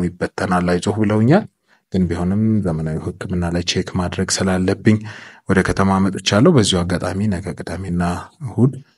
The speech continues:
ሁለት ወሳኝ ላይቮች ቲክቶክ ላይ ማታ ሦስት ሰዓት ላይ ይገባለሁ።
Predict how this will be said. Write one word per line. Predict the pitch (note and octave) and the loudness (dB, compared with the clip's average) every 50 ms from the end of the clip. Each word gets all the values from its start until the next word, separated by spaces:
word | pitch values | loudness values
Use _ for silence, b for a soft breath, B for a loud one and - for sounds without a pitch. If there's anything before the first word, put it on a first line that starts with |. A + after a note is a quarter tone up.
| _ _ _ _ _ | _ _ _ _ _
ሁለት | - - A2 B2 C3 C3 - | -6 -2 0 0 0 0 -2
ወሳኝ | - F#2+ E2+ - - - F#2 F#2 E2+ | -4 -2 -2 0 0 0 -2 -2 -2
ላይቮች | E2 E2+ E2+ E2 E2 - F#2+ A2+ A#2+ - - - - - _ | -2 -4 -4 -4 -4 -4 -4 -4 -2 -2 -4 -6 -6 -12 _
ቲክቶክ | - - - - - F2+ - - | -14 -14 -10 -4 -4 -4 -2 0
ላይ | G2 G#2 A#2 | 0 2 2
ማታ | A#2 F#2+ F#2 - - F#2+ | 2 0 -2 -4 -4 -8
ሦስት | - - A2+ - - | -8 -6 -2 -2 -2
ሰዓት | - G2+ F#2+ - - | -2 -2 -6 -6 -4
ላይ | - G2 F#2+ F#2+ | -2 -2 0 0
ይገባለሁ። | F#2 F#2 - G2 F#2+ F#2+ G2 G2+ G#2+ B2 E3 | 0 -2 0 0 2 4 4 6 6 6 6